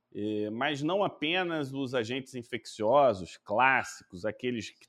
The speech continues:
tão associados, é, com evidência clara, né? Como o H P V e câncer de colo de útero, o H. pylori e o adenocarcinoma gástrico. A gente tá trazendo um,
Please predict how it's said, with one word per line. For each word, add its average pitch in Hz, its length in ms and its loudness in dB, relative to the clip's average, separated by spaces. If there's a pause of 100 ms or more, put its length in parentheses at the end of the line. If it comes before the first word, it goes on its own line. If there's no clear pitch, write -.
tão 110 480 0 (840)
associados, 113 1120 -2 (560)
é, 123 300 2
com 233 680 -6
evidência 165 560 4
clara, 117 640 2
né? 147 220 2
Como 143 340 -4
o 113 100 2
H 107 200 0
P 98 140 -6
V 123 200 2
e 101 60 -2
câncer 107 420 -10
de 92 80 -14
colo 107 260 -2
de 92 140 -6
útero, 135 540 4
o 113 80 2
H. 117 180 0
pylori 104 840 0
e 104 80 -4
o 104 100 -2
adenocarcinoma 104 720 -6
gástrico. 80 460 -12
A 123 40 -10
gente 143 220 -12
tá 190 100 0
trazendo 180 640 0
um, 165 400 -2